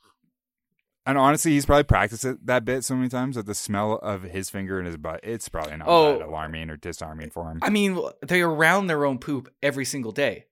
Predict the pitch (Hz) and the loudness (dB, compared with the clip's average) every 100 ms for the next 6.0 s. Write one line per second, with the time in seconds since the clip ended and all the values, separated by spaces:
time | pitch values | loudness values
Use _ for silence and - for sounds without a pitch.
0 | _ 160 240 190 143 127 110 87 - 156 | _ 2 4 2 0 0 0 -8 -2 0
1 | 165 - 127 151 160 147 160 120 127 104 | 0 0 2 4 4 4 2 0 -4 -4
2 | 101 113 165 - 139 123 170 277 320 - | -6 -6 -10 -8 -6 -2 -2 0 0 2
3 | 190 185 131 143 139 135 139 113 - 110 | 2 2 2 0 -2 -6 -10 -12 -16 -2
4 | 196 175 180 226 214 240 269 - - - | 0 0 -2 -2 -4 -4 -4 -6 -16 -20
5 | - _ - 175 175 143 180 151 127 - | -20 _ -6 -4 0 0 2 0 -4 -12